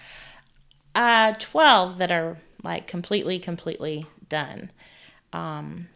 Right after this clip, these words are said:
I used to think it was more than that, and I had to go back and really look, but some have been revised. The research books, um, you know, you go back and you update them with new information,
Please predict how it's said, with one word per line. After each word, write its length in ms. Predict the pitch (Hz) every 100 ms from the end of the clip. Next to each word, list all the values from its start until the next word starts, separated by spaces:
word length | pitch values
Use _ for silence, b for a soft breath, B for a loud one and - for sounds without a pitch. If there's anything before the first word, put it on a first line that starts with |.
| b b _ - b b b -
I 40 | 190
used 240 | 254 -
to 40 |
think 220 | 226 208 202
it 60 |
was 160 | 175 190
more 180 | 196 196
than 180 | 175 170
that, 260 | 160 160
and 100 | -
I 40 | 170
had 180 | 190 202
to 60 |
go 100 | 185
back 220 | 175 180
and 120 | 180 175
really 200 | 170 165
look, 380 | 175 160 - -
but 140 | -
some 560 | - 233 240 226 208 208 B B _
have 260 | 185 180
been 160 | 180 170
revised. 960 | 170 160 170 170 170 170 170 165 - - -
The 140 | 175
research 600 | 175 185 - 180 175 -
books, 520 | 170 170 - - - -
um, 380 | 160 156 160 160 - B B B
you 100 | 190
know, 60 | 170
you 80 | 160
go 180 | 160
back 240 | 156 160 160
and 80 | 156
you 80 | -
update 420 | 160 - 160 156
them 120 | 160
with 140 | 156
new 100 | 165
information, 800 | 156 151 151 156 156 - 156 156